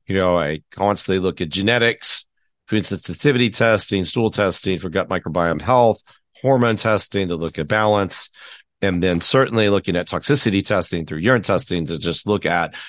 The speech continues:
toxins and how they may be impacting your system, especially females who have very, very sensitive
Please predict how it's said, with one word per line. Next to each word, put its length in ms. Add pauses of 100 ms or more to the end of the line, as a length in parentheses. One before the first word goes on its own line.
(120)
toxins 560
and 140
how 160
they 140
may 380
be 240
impacting 640
your 360 (320)
system, 320
especially 400
females 460
who 60
have 120
very, 320
very 200
sensitive 640